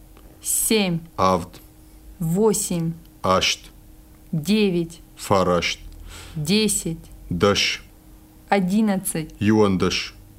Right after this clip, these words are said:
Speaker 1: Двенадцать.
Speaker 2: Дуадаш.
Speaker 1: Тринадцать.
Speaker 2: Артандаш.
Speaker 1: Четырнадцать.
Speaker 2: Саппардаш.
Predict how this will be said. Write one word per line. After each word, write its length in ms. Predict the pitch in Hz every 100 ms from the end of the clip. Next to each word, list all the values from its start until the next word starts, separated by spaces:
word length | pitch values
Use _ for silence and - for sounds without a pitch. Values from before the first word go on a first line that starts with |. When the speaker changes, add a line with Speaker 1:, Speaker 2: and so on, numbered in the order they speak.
| -
Speaker 1:
Двенадцать. 800 | 165 151 208 226 208 190 185 180 170 - -
Speaker 2:
Дуадаш. 840 | 92 107 98 98 87 90 - - - - - - - - -
Speaker 1:
Тринадцать. 920 | 190 196 233 226 190 180 - 170 165
Speaker 2:
Артандаш. 800 | 208 214 - 95 90 85 - - - - - - - -
Speaker 1:
Четырнадцать. 960 | - 220 202 226 220 190 180 175 - 165
Speaker 2:
Саппардаш. 880 | - - - 98 95 95 - -